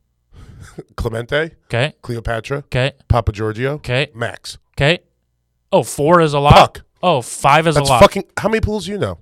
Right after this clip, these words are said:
Speaker 2: I didn't say I know a lot of poodles.
Speaker 1: How many whatever dogs do you know?
Speaker 2: How many
Speaker 1: You asked
Speaker 2: dogs do I know?
Speaker 1: No, how
Speaker 2: A
Speaker 1: many
Speaker 2: lot.
Speaker 1: specific types of dogs do you know? And I just named five of them off the top of my head.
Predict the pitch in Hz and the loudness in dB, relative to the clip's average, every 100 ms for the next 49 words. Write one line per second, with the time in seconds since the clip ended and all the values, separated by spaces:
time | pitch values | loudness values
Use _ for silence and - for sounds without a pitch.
0 | _ 127 151 160 - 160 147 143 139 139 | _ -2 0 0 2 4 4 2 2 2
1 | 131 120 156 135 160 180 170 160 170 165 | 0 0 -2 -2 -2 -2 -2 -2 -2 -2
2 | 143 113 98 92 101 92 87 _ _ _ | -2 -4 -6 -10 -8 -8 -10 _ _ _
3 | _ _ _ _ _ _ - 143 147 175 | _ _ _ _ _ _ -4 0 4 6
4 | 180 143 156 180 180 208 165 127 135 147 | 8 6 2 -2 -2 2 4 4 2 6
5 | 151 160 160 107 - 143 147 143 - - | 8 8 8 6 -2 -4 -4 -6 -4 0
6 | - 139 127 120 - 117 117 113 - 113 | 0 -2 -4 -4 -6 -8 -6 -6 -4 -2
7 | 131 131 123 120 - 107 101 90 92 101 | -2 -2 -4 -4 -6 -8 -8 -10 -8 -6
8 | - - 90 90 87 90 | -6 -8 -8 -8 -10 -10